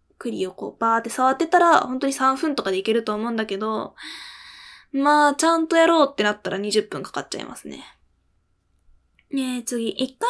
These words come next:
のオナニーで行く回数は、えー、一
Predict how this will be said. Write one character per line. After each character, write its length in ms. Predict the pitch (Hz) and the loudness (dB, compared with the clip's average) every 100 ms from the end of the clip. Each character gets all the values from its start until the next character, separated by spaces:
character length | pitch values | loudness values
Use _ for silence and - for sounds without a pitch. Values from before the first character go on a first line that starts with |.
| 508 | 0
の 120 | 415 | 2
オ 20 | |
ナ 120 | 359 | 2
ニ 200 | 311 277 | 2 0
ー 20 | 277 | 0
で 160 | - - - - - - | -2 -6 -12 -14 -8 -4
行 140 | 262 | -4
く 100 | - | -2
回 260 | - 277 277 | 2 2 2
数 220 | - 277 | -2 -2
は、 440 | 240 196 196 - - - - - - - - | -2 -2 -2 -4 -10 -16 -14 -16 -16 -18 -8
え 60 | 247 | -2
ー、 420 | 262 285 311 - - - | 2 2 2 -2 -6 -8
一 200 | 226 | -8